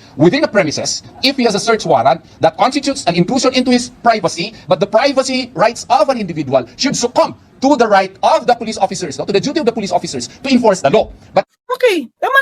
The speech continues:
Speaker 2: naman yun. Tama yung connotation niya. Ta-, ta-, tama yung concept niya about search warrant.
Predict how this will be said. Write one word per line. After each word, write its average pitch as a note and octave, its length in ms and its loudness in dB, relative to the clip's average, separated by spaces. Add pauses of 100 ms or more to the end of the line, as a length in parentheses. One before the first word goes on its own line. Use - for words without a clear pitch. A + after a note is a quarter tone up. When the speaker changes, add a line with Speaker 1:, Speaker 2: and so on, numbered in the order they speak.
(100)
Speaker 2:
naman A#3+ 160 2
yun. F#3+ 240 4 (400)
Tama C5+ 180 0 (140)
yung G#4+ 80 -6
connotation D#4+ 500 -2
niya. B3+ 100 -2 (200)
Ta-, - 160 -4
ta-, - 180 -6
tama B4+ 280 -2 (100)
yung G#4+ 100 -6
concept D4 380 -2
niya C#3+ 240 -4 (560)
about G3 260 2
search A3 300 -4
warrant. D3+ 420 0